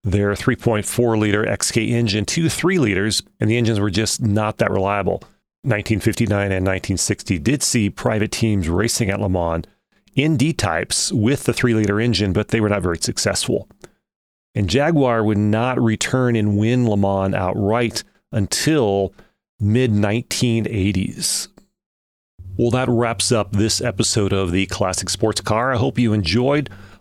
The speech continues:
our history of the Jaguar D-type and C-type, which we got into the previous episode.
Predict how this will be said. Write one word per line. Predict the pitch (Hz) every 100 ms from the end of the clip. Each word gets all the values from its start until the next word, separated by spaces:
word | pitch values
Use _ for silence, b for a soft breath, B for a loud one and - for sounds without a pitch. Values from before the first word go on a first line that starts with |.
| -
our | 98 98 95 - B B
history | - 151 - 156
of | 151
the | 95
Jaguar | 87 104 101 101 101
D-type | 92 127 127 - 110 113 - - - -
and | 95 90 92 87
C-type, | - 120 - 110 113 -
which | 107 101 -
we | 101 101 98 - B B B B _ -
got | 120 110
into | 113 -
the | 117 104
previous | - 143 127 -
episode. | 139 - 147 180